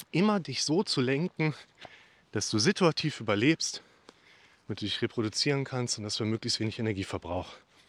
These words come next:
Und nicht, dass wir glücklich werden. Das heißt, um nochmal auf den Klienten zu kommen, der hat sich in den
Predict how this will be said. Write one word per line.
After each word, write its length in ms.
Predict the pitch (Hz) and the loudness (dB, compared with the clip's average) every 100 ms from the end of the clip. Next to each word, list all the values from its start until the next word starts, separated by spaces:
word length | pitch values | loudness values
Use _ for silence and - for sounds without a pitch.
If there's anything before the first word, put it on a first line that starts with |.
| _ _ _ - | _ _ _ -4
Und 140 | 117 131 | 0 2
nicht, 200 | 143 135 | 2 2
dass 160 | - | 0
wir 80 | 117 | 0
glücklich 400 | 113 - 98 - | -2 -4 -8 -6
werden. 300 | 92 90 85 - - _ _ - - - - | -4 -4 -8 -14 -20 _ _ -20 -20 -20 -8
Das 220 | 113 - | -4 0
heißt, 500 | 220 202 90 - - - _ _ _ _ _ _ _ _ - | 2 2 0 -6 -8 -16 _ _ _ _ _ _ _ _ -4
um 120 | 147 | 0
nochmal 440 | 143 127 127 123 - - - | 0 0 0 0 -4 -18 -20
auf 100 | - | -12
den 120 | - | -8
Klienten 440 | 101 139 185 - 151 | -2 0 0 -4 -8
zu 140 | - | -8
kommen, 280 | - 98 90 _ - - - _ _ _ - | -6 -6 -6 _ -20 -20 -20 _ _ _ -6
der 140 | 120 | -2
hat 120 | 156 | -2
sich 200 | - - | -2 0
in 160 | 151 139 | 2 6
den 240 | 143 139 | 6 4